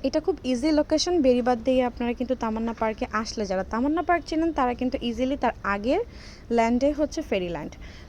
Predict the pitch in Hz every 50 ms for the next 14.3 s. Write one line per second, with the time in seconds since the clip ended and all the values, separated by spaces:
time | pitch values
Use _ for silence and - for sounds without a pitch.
0 | - - 277 - 285 294 - 339 330 294 269 262 254 240 220 226 - - - -
1 | - 285 311 311 - - - - - - - - - 226 226 - 254 240 240 -
2 | 240 220 214 214 208 202 196 208 208 208 - - - 208 208 208 - 240 247 247
3 | 240 - 240 233 233 226 233 262 339 - - - - - 214 - 240 240 240 -
4 | - 226 226 226 - - 294 294 294 294 294 294 294 294 294 294 294 302 294 -
5 | - - - - - - - - - - - 302 311 - 359 349 370 370 330 359
6 | 359 359 359 349 359 370 359 - 392 370 370 320 - 311 - 311 269 262 - -
7 | - 208 - - - - 208 247 247 - 277 285 277 - - 285 - 277 247 277
8 | 269 277 269 - 254 240 220 247 233 214 185 202 185 185 190 - - 185 - -
9 | - - - - - - - - - 240 240 247 254 226 226 247 - - 277 277
10 | - 277 262 254 - 262 - - 277 302 302 269 - - - - 214 - - -
11 | - - - - - - - - - 277 262 254 240 - - - - 381 370 339
12 | 233 - 262 262 - 311 - - - 311 294 285 285 269 - - 254 220 214 214
13 | 208 202 214 220 220 - - 220 220 208 190 220 202 196 196 190 - - 202 -
14 | - 190 185 185 214 262